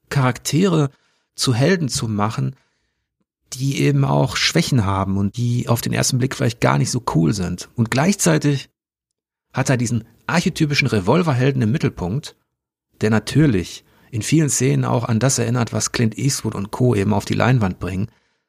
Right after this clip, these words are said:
Also Der dunkle Turm ist eine super Saga. Für mich hätte er für die den Nobelpreis verdient. <laughs> Aber ich bin jetzt auch tatsächlich, ähm,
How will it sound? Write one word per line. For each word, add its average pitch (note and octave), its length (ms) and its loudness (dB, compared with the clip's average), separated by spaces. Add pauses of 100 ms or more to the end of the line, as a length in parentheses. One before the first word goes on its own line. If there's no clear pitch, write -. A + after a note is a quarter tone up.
(140)
Also A2 180 -6
Der A2 100 2
dunkle C#3 260 2
Turm D3+ 400 2 (340)
ist - 180 -4
eine A#2+ 80 4
super A#2+ 420 2
Saga. A#2+ 760 2 (200)
Für - 160 -6
mich F#3+ 240 0
hätte C#3 180 2
er A#2 100 -2
für - 140 -4
die C#3 140 0
den B2+ 120 0
Nobelpreis G#2+ 440 0
verdient. F#2+ 420 -4 (460)
<laughs> - 680 -4
Aber G#2+ 200 0
ich - 80 -8
bin A#2+ 100 -2
jetzt G#2 160 0
auch G#2 140 2
tatsächlich, G#2+ 640 0
ähm, F#2+ 260 -4